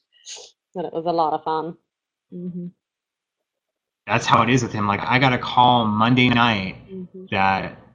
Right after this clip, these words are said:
Speaker 3: they were telling me, like, "Oh, Prince, Prince and the Twins are gonna be doing American Idol on Wednesday, that we're gonna do, be doing rehearsals last minute on Tuesday." And I'm like, "What, a day before?
Speaker 1: Mm-hmm.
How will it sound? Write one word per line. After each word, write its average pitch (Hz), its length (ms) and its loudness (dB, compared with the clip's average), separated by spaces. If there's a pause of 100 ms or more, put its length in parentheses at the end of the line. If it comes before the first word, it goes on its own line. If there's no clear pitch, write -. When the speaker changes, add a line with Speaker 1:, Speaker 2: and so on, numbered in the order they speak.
(280)
Speaker 3:
they 123 120 0
were 107 100 0
telling 123 260 2
me, 117 100 0
like, 101 220 -4
"Oh, 117 460 -2
Prince, 123 360 -4
Prince 120 360 -6
and 120 100 -6
the 107 80 -6
Twins 113 460 -4
are 98 120 -10
gonna 101 180 -6
be 101 100 -2
doing 104 240 -4
American 98 380 -4
Idol 104 240 -2
on 95 260 -4
Wednesday, 95 680 -4 (360)
that 95 80 -2
we're 98 80 0
gonna 101 160 -2
do, 104 100 -6
be 101 160 -2
doing 101 260 -2
rehearsals 98 640 -4
last 95 340 -6
minute 98 160 -8
on 90 140 -8
Tuesday." 101 440 -4
And 90 80 -4
I'm 101 180 -2
like, 98 160 -4
"What, 117 460 -2
a 104 100 -6
day 110 240 0
before? 123 680 -2
Speaker 1:
Mm-hmm. 190 360 -6